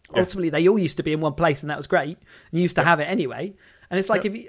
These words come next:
Speaker 2: if there was a movie you could watch before on Netflix, and now it's been moved away, and the only way you can unlock that is by paying the extra subscription. Um, so there's, you know, it's people chasing that big chunk of money, but, you know, from a consumer's perspective, it,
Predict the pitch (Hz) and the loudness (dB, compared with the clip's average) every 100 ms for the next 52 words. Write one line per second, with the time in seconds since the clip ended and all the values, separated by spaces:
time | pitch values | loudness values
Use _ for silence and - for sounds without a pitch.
0 | 208 214 208 196 196 202 190 190 190 196 | -4 -2 -2 -2 -2 -2 -4 -8 -8 -8
1 | 254 - 143 143 131 131 135 160 - 160 | -8 -10 -10 -6 -8 -8 -12 -14 -12 -8
2 | 165 160 - 156 170 196 175 135 135 151 | -6 -6 -8 -8 -4 -4 -4 -6 -4 -4
3 | 170 151 139 143 135 139 135 135 143 135 | -2 -2 -4 -6 -8 -8 -8 -10 -10 -10
4 | 147 135 135 - 147 143 139 151 - - | -8 -8 -8 -6 -6 -6 -6 -8 -10 -18
5 | 135 - - - - 139 127 _ - _ | -18 -16 -18 -20 -20 -18 -18 _ -20 _
6 | - 143 143 143 156 156 175 - _ _ | -12 -8 -8 -8 -8 -4 -4 -4 _ _
7 | - 175 170 202 190 185 180 170 170 165 | -10 -8 -4 -4 -2 -2 -2 -2 -6 -6
8 | 160 165 160 170 147 151 156 147 143 151 | -6 -8 -6 -8 -6 -6 -6 -6 -6 -8
9 | - - 180 143 160 151 151 - 180 143 | -8 -10 -8 -6 -6 -6 -8 -4 -4 -4
10 | - 135 - 147 139 127 143 | -10 -10 -8 -8 -10 -10 -12